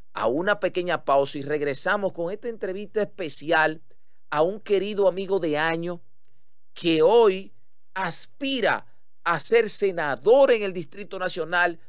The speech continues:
por Opción Democrática. Estamos hablando de Alberto Fiallo. Un gran reto, señores, porque ahí está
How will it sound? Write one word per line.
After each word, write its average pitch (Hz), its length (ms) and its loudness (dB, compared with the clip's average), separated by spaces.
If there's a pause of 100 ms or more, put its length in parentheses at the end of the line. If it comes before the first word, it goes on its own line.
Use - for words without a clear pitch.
(340)
por 180 200 4
Opción 196 380 0
Democrática. 190 920 2 (180)
Estamos 175 400 -2
hablando 196 380 0
de 175 140 -2
Alberto 151 800 0
Fiallo. 120 640 -2 (320)
Un 170 240 2
gran 175 280 4
reto, 214 560 0 (160)
señores, 208 680 -2 (360)
porque 151 300 0
ahí 151 160 2
está 185 500 2